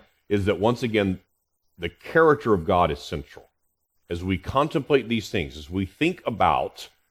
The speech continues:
even sin that remains in us and God's use of that sin for his purposes, we, we must fix in our minds the good character of God.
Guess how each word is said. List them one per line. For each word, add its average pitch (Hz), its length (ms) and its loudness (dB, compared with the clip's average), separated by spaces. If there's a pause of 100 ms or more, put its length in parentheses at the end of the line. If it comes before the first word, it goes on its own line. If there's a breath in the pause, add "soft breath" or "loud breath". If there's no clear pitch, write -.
(280)
even 143 340 4
sin 147 440 2
that 120 140 4
remains 107 540 2
in 95 180 -2 (100)
us 82 440 2
and 92 180 -2
God's 98 360 2
use 123 340 2
of 117 240 0
that 107 300 2
sin 90 560 -2 (540)
for 90 140 4
his 107 220 0
purposes, - 880 -4 (840)
we, 104 220 0
we 107 180 2
must 117 680 2 (640)
fix - 460 0
in 135 160 0
our 117 180 4
minds 85 880 0
the 90 140 -4
good 104 320 0
character 92 440 0
of 69 120 -8
God. 60 300 -4